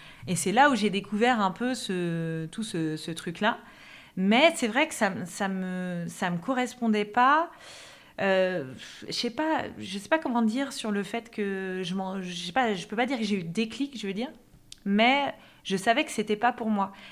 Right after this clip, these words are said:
Et c'est vrai que souvent, je trouve qu'on oublie le fait de s'écouter. Et moi, je conçois totalement que des gens... Euh,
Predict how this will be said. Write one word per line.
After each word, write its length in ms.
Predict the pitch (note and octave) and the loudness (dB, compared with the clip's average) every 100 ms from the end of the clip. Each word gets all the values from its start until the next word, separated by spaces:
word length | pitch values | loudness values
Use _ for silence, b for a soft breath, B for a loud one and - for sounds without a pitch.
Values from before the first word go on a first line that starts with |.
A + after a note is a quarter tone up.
| - | -4
Et 100 | F3+ | 2
c'est 140 | A3 | 4
vrai 100 | C4 | 4
que 60 | - | 2
souvent, 480 | - A#3 C4+ E4 - | -2 2 4 2 -2
je 220 | - - F3 | -10 -8 -6
trouve 200 | C4 C4+ | -6 -6
qu'on 220 | A3 F#3+ | 0 4
oublie 320 | A3 G#3+ B3+ | 4 4 2
le 140 | G#3 | 0
fait 280 | E3 B3 C4 | 0 -4 -4
de 120 | E3 D#3+ | -4 -4
s'écouter. 760 | - A#3+ - G#3+ A#3+ F4 - - _ B B B - | -2 -2 -2 -2 -2 -4 -6 -20 _ B B B 0
Et 160 | G3 G#3 | 6 6
moi, 180 | A#3+ | 8
je 160 | D#4 G#3+ | 6 4
conçois 400 | G3+ A3 A3 G#3 | 2 0 2 0
totalement 640 | G#3 C4+ B3 G#3 A3+ E4+ | 0 2 2 4 4 2
que 320 | E4+ G#3+ - E3 | 0 -4 -4 -4
des 200 | F3 F3 | -2 0
gens... 320 | G#3+ E4 F4+ - | 0 0 -4 -8
Euh, 160 | E3+ | -8